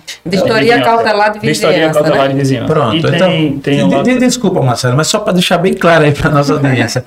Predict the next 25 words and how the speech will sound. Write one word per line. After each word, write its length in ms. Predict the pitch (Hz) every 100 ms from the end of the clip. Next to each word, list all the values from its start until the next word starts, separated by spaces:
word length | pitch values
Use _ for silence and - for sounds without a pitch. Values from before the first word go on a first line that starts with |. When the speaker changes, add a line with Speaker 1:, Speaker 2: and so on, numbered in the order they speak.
| -
Speaker 2:
<laughs> 160 | 160 -
Speaker 3:
O 180 | - 240
que 460 | 247 294 262 165
é 380 | 139 135 151 180 - _
vistoria 920 | 135 196 - 233 202 147 160 180 180
cautelar 720 | - 190 196 190 151 175 139
de 80 | 143
vizinhança? 680 | 143 160 160 151 104 98 - -
Speaker 1:
Repete. 680 | 175 170 160 139 165 - 151
Speaker 2:
É, 260 | 143 139
é, 140 | 143 240
esse 160 | -
laudo 420 | 156 135 151 160 151
é 160 | 139
basicamente 540 | 127 139 147 139 143 143
constatar 720 | 170 180 - 202 202 123 139
como 420 | 165 165 175 156 -
estão 380 | 156 - 147
as 100 | 151
edificações 640 | 151 156 156 156 151 156 147
vizinhas, 640 | 160 190 - 127 120 107
circunvizinhas 920 | - 185 185 156 160 123 123 123 123
a 60 | 123
esse, 440 | 123 - 123 113 - _ -
Speaker 1:
Hum. 120 | 185